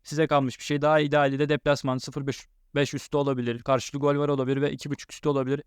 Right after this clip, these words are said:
Ev sahibine güvenen arkadaşlar da ev sahibinin galibiyetini alabilirler. Evet arkadaşlar, bir videomuzun daha sonuna yaklaşıyoruz. Yaklaşmadan önce size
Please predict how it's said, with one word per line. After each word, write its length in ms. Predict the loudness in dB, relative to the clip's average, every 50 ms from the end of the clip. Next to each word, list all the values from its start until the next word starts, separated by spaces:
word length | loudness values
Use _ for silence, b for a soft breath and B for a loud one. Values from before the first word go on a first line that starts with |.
| _ _ _ _ _ _ -2
Ev 160 | 0 2 2
sahibine 360 | 2 4 2 2 4 2 0
güvenen 260 | 0 0 0 0 0 -2
arkadaşlar 500 | -2 0 0 0 0 0 0 -2 0 0
da 80 | -2
ev 180 | -2 -2 -2 -2
sahibinin 460 | 0 2 2 2 2 0 -2 -2 2
galibiyetini 600 | 2 2 2 2 2 0 -2 -2 -2 -4 -4 -2
alabilirler. 680 | 0 0 0 0 0 0 0 0 0 0 -2 -4 -8 _ _ _ _ _
Evet 280 | -2 0 0 0 0 0
arkadaşlar, 540 | 0 0 0 0 -2 -2 -2 -2 -4 -2 0
bir 180 | 0 0 2
videomuzun 480 | 0 0 0 0 0 0 -2 -2 0 2
daha 240 | 2 2 2 2 0 -6 -8
sonuna 300 | -6 -2 0 0 0 0
yaklaşıyoruz. 640 | 0 -2 -2 -4 -4 -4 -2 -4 -2 -2 -4 -6 -8 _ _ _ _ _ 0
Yaklaşmadan 500 | 0 2 2 0 0 0 0 0 0 0
önce 160 | 0 0 -2
size 320 | -2 -2 0 0 0 0